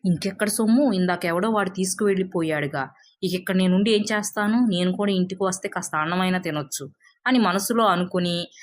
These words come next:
"ఆ, పోయిందేదో పోయిందిలే, పద, నేను కూడా ఇంటికి వచ్చేస్తాను, బాగా ఆకలిగా ఉంది నాకు కూడా," అని అనుకుంటూ ఇంటికి బయలుదేరాడు సోమయ్య. అలా ఇద్దరూ మనసులో మాత్రం ఒకరిని ఒకరు తిట్టుకుంటూ,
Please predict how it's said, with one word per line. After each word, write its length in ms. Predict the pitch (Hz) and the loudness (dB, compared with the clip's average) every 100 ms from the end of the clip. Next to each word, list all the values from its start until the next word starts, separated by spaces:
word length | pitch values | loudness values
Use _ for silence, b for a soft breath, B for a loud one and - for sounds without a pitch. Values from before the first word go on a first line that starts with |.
| B B B | B B B
"ఆ, 80 | 311 | 0
పోయిందేదో 580 | 302 311 320 311 285 254 | 2 2 4 4 4 2
పోయిందిలే, 560 | 233 254 254 240 220 | 2 4 6 6 2
పద, 240 | 220 233 247 | 2 2 2
నేను 260 | 240 240 | 2 2
కూడా 180 | 247 247 | 2 2
ఇంటికి 240 | 226 220 220 | 2 2 0
వచ్చేస్తాను, 600 | 196 185 170 180 170 165 | 0 -2 -2 -2 -2 0
బాగా 300 | 165 185 208 | 2 4 4
ఆకలిగా 480 | 185 180 220 226 | 4 2 2 2
ఉంది 220 | 226 196 165 | 2 2 2
నాకు 300 | 165 165 - | 0 -2 0
కూడా," 340 | 180 165 151 - | 0 2 0 0
అని 160 | 226 | 2
అనుకుంటూ 840 | 226 220 226 220 196 190 180 175 - B B B | 2 2 0 -2 2 4 4 4 0 B B B
ఇంటికి 320 | 311 370 359 349 | -2 0 2 4
బయలుదేరాడు 800 | 262 240 233 208 196 190 190 302 | 4 4 4 4 4 4 2 2
సోమయ్య. 880 | - 208 165 156 151 151 147 139 - _ B B B 311 | 0 0 0 -2 -2 -2 -2 -4 -6 _ B B B 0
అలా 240 | 320 302 | 4 4
ఇద్దరూ 760 | 269 185 190 233 226 214 208 202 B B - | 2 0 2 4 6 6 4 2 B B -4
మనసులో 480 | 170 220 226 294 302 | 0 0 2 4 6
మాత్రం 680 | 254 226 220 214 214 208 | 4 2 0 0 2 0
ఒకరిని 400 | 160 151 214 254 | -2 -2 2 4
ఒకరు 260 | 262 247 220 | 4 2 -2
తిట్టుకుంటూ, 1000 | - 160 208 196 196 185 180 170 165 165 | -4 -6 -4 0 0 0 0 2 0 -2